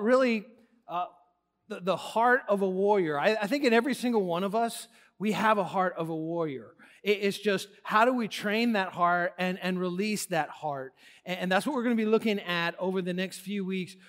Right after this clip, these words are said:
primarily in the book of Joshua. Now, we're not going, like, verse by verse through the, the book or anything, but, but kind of like, uh,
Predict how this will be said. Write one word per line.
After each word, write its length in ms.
primarily 680
in 100
the 80
book 200
of 140
Joshua. 800
Now, 160
we're 80
not 180
going, 240
like, 180
verse 280
by 240
verse 520
through 380
the, 240
the 80
book 280
or 80
anything, 360
but, 140
but 140
kind 220
of 120
like, 200
uh, 300